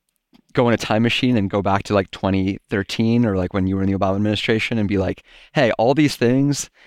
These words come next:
that are huge problems that we can't solve, they're gonna look like they do now," people would have been ecstatic. Like, they wouldn't have believed that we're having this huge, um, wave of people coming off the sidelines back into the labor force,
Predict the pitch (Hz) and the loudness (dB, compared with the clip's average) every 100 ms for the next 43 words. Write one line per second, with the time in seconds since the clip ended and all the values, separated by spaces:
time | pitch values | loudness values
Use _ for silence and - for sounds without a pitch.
0 | _ 113 107 98 98 - - - - 156 | _ -2 0 0 -4 -6 -20 -16 -6 -4
1 | 139 - 117 123 110 98 - - 123 - | -4 -2 0 0 0 -6 -8 -2 -2 -2
2 | - 107 104 117 127 - _ _ _ _ | -2 0 0 0 -2 -8 _ _ _ _
3 | _ _ _ _ _ - 143 139 147 113 | _ _ _ _ _ -2 0 2 2 0
4 | 123 120 - 131 123 - 113 113 104 107 | -2 -4 0 0 0 -4 0 2 2 0
5 | 92 98 120 143 - _ _ _ _ _ | 0 0 -2 -4 -8 _ _ _ _ _
6 | _ - 175 151 147 127 131 123 120 - | _ -4 -2 0 0 2 4 4 2 -2
7 | - - 127 101 - 95 113 139 147 143 | -8 -2 0 0 -2 -6 -4 0 0 0
8 | 117 120 110 127 113 101 101 98 107 104 | -2 -2 0 0 0 0 -2 0 0 0
9 | 95 _ _ - 110 - - 160 147 127 | -6 _ _ -6 -4 -6 -10 -8 -6 -4
10 | - - 113 107 101 98 _ _ - 113 | -4 -2 0 2 0 -2 _ _ -6 0
11 | 131 117 110 - - 117 120 113 107 - | 2 2 -4 -6 -6 -4 -2 -2 -2 -4
12 | - 110 117 110 110 101 110 98 101 107 | 0 0 2 0 0 0 -2 0 0 0
13 | 110 117 104 | -2 -2 -4